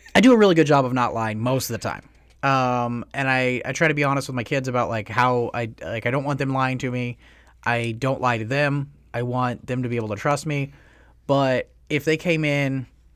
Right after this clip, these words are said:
and I'm mid deep dick in their mom and they go, like, they walk back out and then, you know, clearly I don't get to finish that day. I'm gonna have blue balls this whole thing.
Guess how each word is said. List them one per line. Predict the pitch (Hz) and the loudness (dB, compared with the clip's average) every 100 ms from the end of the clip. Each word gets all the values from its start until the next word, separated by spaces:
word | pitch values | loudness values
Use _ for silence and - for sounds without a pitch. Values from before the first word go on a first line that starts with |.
| _ _ | _ _
and | 131 | -2
I'm | 139 139 127 - | 0 0 -4 -4
mid | 135 143 151 151 135 117 - | -2 2 4 2 0 -8 -6
deep | 135 147 101 | -2 -2 0
dick | 139 135 | -2 -2
in | 131 | -2
their | 120 | 0
mom | 135 127 107 107 - _ - - - | 2 2 0 -4 -10 _ -20 -20 -14
and | - - - 156 156 | -6 -2 0 2 2
they | 156 | 2
go, | 147 143 135 123 - | 2 2 2 0 -2
like, | 143 131 123 135 | 0 2 2 2
they | 151 | 4
walk | 156 147 143 135 | 6 6 6 4
back | 143 139 | 2 4
out | 135 160 202 - - - _ - | 4 4 4 -2 -14 -20 _ -6
and | 139 143 | -2 0
then, | 139 135 127 120 - _ _ | 2 0 -2 -6 -10 _ _
you | 143 | -4
know, | 139 127 | -2 -2
clearly | 165 147 135 | -2 0 0
I | |
don't | 131 127 | 0 -2
get | 110 | -8
to | |
finish | - 127 120 - | -6 -6 -4 -4
that | 117 | -4
day. | 117 113 | -2 -4
I'm | 113 | -4
gonna | 110 | -6
have | 107 | -6
blue | 113 | -6
balls | 110 104 | -4 -4
this | 107 107 | -6 -8
whole | 98 | -8
thing. | 113 | -8